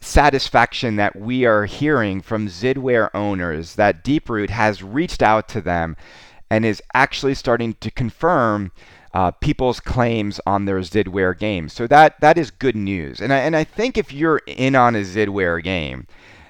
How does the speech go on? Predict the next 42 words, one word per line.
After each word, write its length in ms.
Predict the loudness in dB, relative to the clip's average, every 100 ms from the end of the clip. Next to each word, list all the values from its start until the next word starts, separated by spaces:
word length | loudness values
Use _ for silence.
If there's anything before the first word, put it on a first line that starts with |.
| -2
and 200 | 0 0
you, 220 | -2 -4
you, 240 | -4 -2 0
I 60 |
mean, 160 | 0 0
you've, 340 | -2 -8 -12 -20 _
you've, 340 | -10 -10 -10 -14 _ _
you've 300 | -12 -8 -6
had 500 | 0 4 6 4 0
the 80 | -4
Band-Aid 640 | -2 0 0 0 0 0 -2
ripped 380 | -2 -4 0
off 260 | 2 2 0
so 220 | -6 -4
many 200 | -2 -4
times, 680 | -4 0 0 0 -2 -8 -12 -20 -20 -18 -16 -12
uh, 380 | -6 -2 -2 -4 -8
that 400 | -18 0 2 2 0 _ _ _ _
is 340 | 0 0 0 2
there 220 | 4 4
gonna 240 | 2 -2
be 460 | -2 -2 -2 -2 -6 -8
light 320 | 0 2 2 0
at 160 | -4
the 140 | -2 -2
end 120 | -2
of 60 | -4
the 80 |
tunnel 360 | -4 -2 -2 -2
now 240 | -2 -2
for 280 | -4 -6 -6
you? 240 | -4 -6 -8
I 80 | -6
mean, 120 | -4
you've 220 | -4 -2
waited 340 | 2 2 2 -2
five 440 | -4 -2 0 -2
years 440 | -2 -2 -2 -4
for 180 | -8 -6
<laughs> 20 |
Raza 720 | -4 -2 -2 -2 -2 0 0 0 -6 -20 -20 -14 -4
and 180 | -2